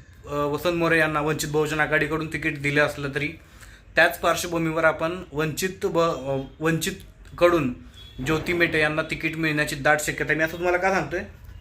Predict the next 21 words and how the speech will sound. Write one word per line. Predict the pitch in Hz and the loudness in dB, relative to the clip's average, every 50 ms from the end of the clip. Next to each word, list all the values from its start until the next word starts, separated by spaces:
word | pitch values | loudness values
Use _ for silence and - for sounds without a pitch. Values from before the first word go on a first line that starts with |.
| - - - - - - - - - - - - - - - - - - - - | -18 -20 -20 -20 -20 -18 -18 -20 -18 -18 -18 -16 -16 -14 -14 -14 -14 -12 0 4
कारण, | 151 147 156 165 170 170 175 | 6 6 6 4 2 0 2
अ, | 175 170 170 170 170 - - - - - - | 2 2 4 2 2 0 -4 -8 -12 -12 -4
वंचित | 151 160 170 170 160 165 - 202 202 196 - - | -2 0 0 0 -2 -4 -4 -2 -2 -4 0 2
आणि, | 214 196 190 196 202 208 214 220 208 - 151 151 | 2 2 4 2 2 0 0 -2 -6 -8 -8 -4
अ, | 147 147 147 147 147 147 - - | 0 0 0 0 0 -4 -6 -8
म्हणजे | 143 147 143 156 156 147 131 | -8 -4 -2 0 2 2 2
ह्याला | 131 139 143 147 143 127 120 - - | 2 2 2 4 2 2 0 -4 -6
बजरंग | 127 135 151 139 160 165 170 | -6 -4 -2 0 0 0 0
सोनवणेंच्या | 170 - 175 170 165 165 165 165 165 165 180 180 | 0 0 0 0 0 0 -2 -2 -2 -2 0 2
जागेवरती | 175 165 156 160 165 160 156 - - | 2 2 2 2 0 -2 -2 -4 -6
ज्योती | 156 160 160 156 165 | -4 -4 -4 -2 -2
मेटेंना | 165 165 - 165 165 156 160 165 | -2 -2 0 0 0 0 2 2
राष्ट्रवादी | 160 156 151 - - 160 160 160 165 170 170 165 - | 2 2 0 -2 -2 -4 -2 0 0 -2 -2 -4 -4
शरद | - 160 151 151 | -2 -2 -2 -2
पवार | 143 170 160 156 | -2 -2 -2 0
गटाकडनं | 151 160 156 160 156 160 160 160 160 | 0 0 0 0 0 0 0 -2 -2
तिकीट | 156 143 156 147 156 | -2 -2 -2 -2 0
मिळण्याची | 156 151 151 156 156 | 2 2 2 2 2
दाट | 151 156 156 156 | 4 2 2 4
शक्यता | - 160 - 160 156 160 | 2 -2 -2 0 0 0
असताना | 151 - - 147 151 | 0 0 0 -2 -2